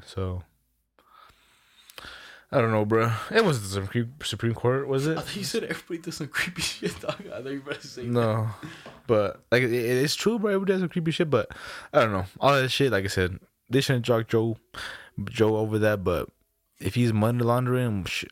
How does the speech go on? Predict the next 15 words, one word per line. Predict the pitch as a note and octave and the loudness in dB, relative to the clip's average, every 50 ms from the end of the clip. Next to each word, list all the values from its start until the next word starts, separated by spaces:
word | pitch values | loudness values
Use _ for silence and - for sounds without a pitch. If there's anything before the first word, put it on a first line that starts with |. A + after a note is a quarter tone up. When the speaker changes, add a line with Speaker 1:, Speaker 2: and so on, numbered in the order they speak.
| - | 0
Speaker 1:
I | - | 2
don't | B2 B2 | 2 4
know. | A2 G2+ G2 - | 4 0 0 0
I | - - G#3 | 0 0 0
just | A3 A3+ G3+ - - | 2 0 -2 0 0
think | E3+ E3 E3+ D#3+ | 0 0 0 2
there's | D3 C#3+ A#2+ A2 A2+ - _ - _ _ _ _ - | 0 0 0 0 -6 -10 _ -20 _ _ _ _ 2
more | - A#2 B2+ C3+ C3+ B2 | 2 4 6 6 4 2
important | A2 - - - C3 C3 B2+ A#2 | 0 -4 -2 0 2 2 2 2
shit | - - B2+ A2 | 2 2 2 2
going | A#2 A#2 | 4 2
on | A2+ A2+ | 2 2
in | A2 G#2 | 2 0
this | G2 | 0
world | G2 F#2+ G2+ G#2 G#2+ A2 A2 G#2 - G2+ | 2 2 2 4 4 2 0 -2 -4 -14